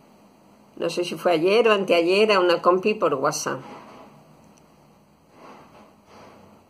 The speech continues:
Mm, a ver, repito, yo que me he considerado la inmensa mayoría de mi vida una persona muy súper despistada, me doy cuenta y reconozco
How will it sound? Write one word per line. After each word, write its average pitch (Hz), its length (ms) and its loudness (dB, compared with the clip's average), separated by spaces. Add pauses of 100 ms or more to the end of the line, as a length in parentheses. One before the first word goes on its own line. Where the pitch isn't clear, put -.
(460)
Mm, 170 420 0 (340)
a 160 80 0
ver, 185 440 2
repito, 175 440 2
yo 233 480 4
que 185 140 -2
me 160 100 2
he 180 80 2
considerado 190 720 2
la 190 100 6
inmensa 208 640 2
mayoría 208 560 2
de 202 100 2
mi 190 140 0
vida 196 300 0
una 190 240 0
persona 190 440 0
muy 262 640 4
súper 233 520 -4
despistada, 202 1040 -4 (1040)
me 180 320 2
doy 214 220 4
cuenta 240 580 2
y 185 160 4
reconozco 208 1120 2